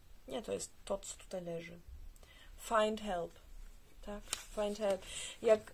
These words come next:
bardzo was zapraszam też do orakel, do, do, em, bardzo cię zapraszam, naprawdę, tak? Em, naprawdę, ja nie oceniam nikogo. Jak ja coś takiego widzę,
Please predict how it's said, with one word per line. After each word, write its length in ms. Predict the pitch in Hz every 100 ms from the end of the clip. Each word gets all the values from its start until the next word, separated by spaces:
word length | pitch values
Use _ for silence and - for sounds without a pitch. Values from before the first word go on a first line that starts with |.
| -
bardzo 680 | 214 269 330 269 247 - -
was 280 | 196 233 247
zapraszam 680 | 226 220 226 226 226 202 180
też 380 | - 220 226 -
do 160 | 202
orakel, 540 | - 196 180 180 196 180
do, 340 | 180 175 175 -
do, 440 | 170 180 175 170 -
em, 380 | 170 165 165 170 - - - -
bardzo 400 | - 220 233 202
cię 180 | 180 185
zapraszam, 600 | 165 156 180 147 - 160
naprawdę, 560 | 165 170 180 180 170 160
tak? 380 | 170 175 170 -
Em, 340 | - 180 185 185 - - -
naprawdę, 360 | 254 349 311 240
ja 200 | 220 247
nie 180 | 311 277
oceniam 760 | 247 240 - 233 247 262 226 220
nikogo. 680 | 226 220 - 220 220 190 170
Jak 220 | 185 196
ja 140 | 214
coś 280 | 226 254 247
takiego 420 | 247 - 226 208
widzę, 520 | 196 277 294 233 214